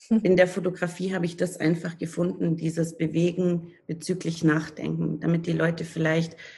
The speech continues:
Speaker 2: ich sag immer, wenn ich unterm Strich nur einen erreiche damit, dass der sich vielleicht einen, ja, einen Ticken, ja, einen Ticken umdenkt oder, ja,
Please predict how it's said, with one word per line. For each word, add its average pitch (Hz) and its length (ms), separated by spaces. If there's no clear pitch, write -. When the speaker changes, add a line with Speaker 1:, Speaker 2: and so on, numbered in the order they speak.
Speaker 2:
ich - 60
sag 202 200
immer, 208 240
wenn 196 120
ich 196 120
unterm 190 200
Strich 214 280
nur 202 220
einen 202 280
erreiche 180 540
damit, 175 440
dass 165 180
der 175 160
sich 170 280
vielleicht 175 420
einen, 175 340
ja, 180 140
einen 175 180
Ticken, 190 600
ja, 165 120
einen 185 160
Ticken 185 420
umdenkt 196 840
oder, 165 420
ja, 165 320